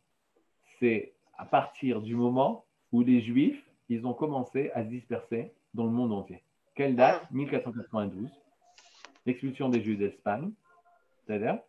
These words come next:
Speaker 1: en même temps, c'est le retour en Eretz Israël. Rabbi Yosef Karo et le Harizal remontent à Tzfat, montent en Israël. C'est le début de la Géoula. C'est l'aurore, c'est le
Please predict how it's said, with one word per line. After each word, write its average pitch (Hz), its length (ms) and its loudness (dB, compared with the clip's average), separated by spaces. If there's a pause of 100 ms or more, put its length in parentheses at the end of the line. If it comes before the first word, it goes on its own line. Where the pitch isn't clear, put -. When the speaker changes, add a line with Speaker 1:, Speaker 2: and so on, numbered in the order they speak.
(600)
Speaker 1:
en 123 140 6
même 196 360 4
temps, 113 400 0 (320)
c'est 131 60 4
le 123 120 4
retour 165 440 4
en 151 80 2
Eretz 120 200 0
Israël. 101 420 -2 (440)
Rabbi 113 180 0
Yosef 135 340 -2
Karo 120 460 2 (400)
et 107 60 -4
le 110 100 2
Harizal 110 580 4
remontent 131 500 2
à - 40 -2
Tzfat, - 320 -4 (560)
montent 170 240 4
en 151 80 0
Israël. - 400 -2 (560)
C'est 123 80 4
le 120 140 8
début 175 520 2
de 160 100 -2
la 131 60 0
Géoula. 107 340 0 (720)
C'est 127 80 4
l'aurore, 160 640 8
c'est 127 100 4
le 123 260 6